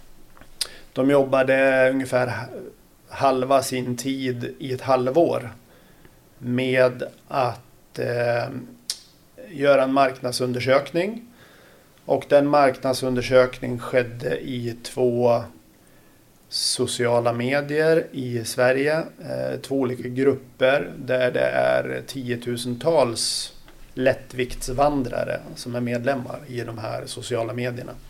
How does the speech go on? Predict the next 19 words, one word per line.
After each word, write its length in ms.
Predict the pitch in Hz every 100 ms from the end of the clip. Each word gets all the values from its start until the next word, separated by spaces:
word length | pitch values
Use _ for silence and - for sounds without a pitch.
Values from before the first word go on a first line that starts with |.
| - - - - - - - - - - - - -
Och 80 | 139
det 100 | 165
är 60 |
människor 640 | 170 160 160 156 - 143 143
som 360 | 131 143 139 135
besitter 580 | 127 127 120 - 131
väldigt 240 | 123 127 123
stor 400 | - 135 131 131
kompetens 1080 | 131 127 123 120 131 160 202 - - - -
av 300 | - 135 131
lättviktsvandring, 1120 | 135 135 - 135 135 131 143 151 165 180 180 - -
men 200 | 170 175
också 280 | 151 -
många 220 | 139 135 139
nybörjare 720 | 143 127 131 143 139 135 -
som 200 | 127 135
intresserar 800 | 139 120 - - - 185 - -
sig 260 | - -
för 400 | - - 65 -